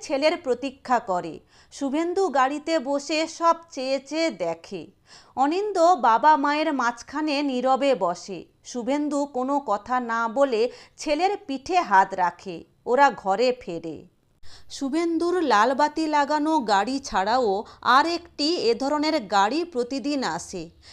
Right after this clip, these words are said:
এক অতি সুন্দরী মহিলা ছেলেকে নিয়ে গাড়ি থেকে নামেন। মহিলার স্বামীকে শুভেন্দু চেনে, যার বড়জোর মাঝে সাজে ট্যাক্সি চড়া সাজে।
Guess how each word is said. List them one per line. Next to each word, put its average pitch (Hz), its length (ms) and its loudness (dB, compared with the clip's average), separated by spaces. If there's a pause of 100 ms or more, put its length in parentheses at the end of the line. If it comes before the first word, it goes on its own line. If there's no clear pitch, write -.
(100)
এক 320 280 2
অতি 330 420 -2
সুন্দরী 302 600 -2
মহিলা 254 540 2
ছেলেকে 285 540 -4
নিয়ে 285 360 -2
গাড়ি 214 300 -2
থেকে 247 340 -4
নামেন। 165 500 -6 (380)
মহিলার 359 440 2
স্বামীকে 339 640 -2
শুভেন্দু 302 540 0
চেনে, 190 540 -6 (300)
যার 175 440 2
বড়জোর 285 640 4
মাঝে 285 420 0
সাজে 320 380 0
ট্যাক্সি 277 400 -2
চড়া 277 320 4
সাজে। 170 500 -4